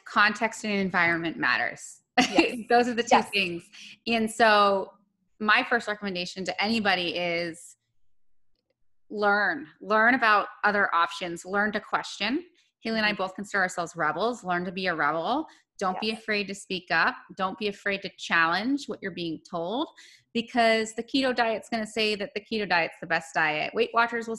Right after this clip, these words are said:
Speaker 1: say Weight Watchers is the best diet. And, um, I believe there is no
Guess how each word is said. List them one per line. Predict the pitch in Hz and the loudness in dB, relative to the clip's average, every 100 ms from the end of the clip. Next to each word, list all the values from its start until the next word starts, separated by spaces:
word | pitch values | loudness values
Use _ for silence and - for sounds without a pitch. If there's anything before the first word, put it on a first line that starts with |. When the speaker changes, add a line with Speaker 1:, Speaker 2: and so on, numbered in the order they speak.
| 233 | -4
Speaker 1:
say | 214 208 | -2 0
Weight | 226 185 | 0 2
Watchers | 180 - 165 | 0 -2 -14
is | 156 | -12
the | 160 | -10
best | 175 - | -12 -6
diet. | 165 160 156 - | -2 0 -2 -6
And, | 185 175 170 170 - | -4 -2 -2 -6 -4
um, | 170 160 156 - | 0 0 -2 2
I | 247 | 2
believe | 294 233 214 | 4 0 0
there | 208 | 0
is | 214 269 - | 2 0 0
no | 208 180 165 | 0 0 0